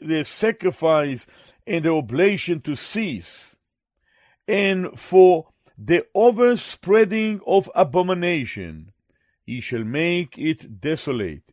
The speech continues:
even until the consummation, and that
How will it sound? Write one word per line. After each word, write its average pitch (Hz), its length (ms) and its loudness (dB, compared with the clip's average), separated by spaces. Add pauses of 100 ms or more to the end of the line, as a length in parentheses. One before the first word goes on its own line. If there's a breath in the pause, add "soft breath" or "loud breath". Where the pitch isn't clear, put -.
even 170 640 -4
until 151 680 -6
the 104 240 -8 (160)
consummation, 202 1160 -6 (1080)
and 104 360 -4
that 175 540 0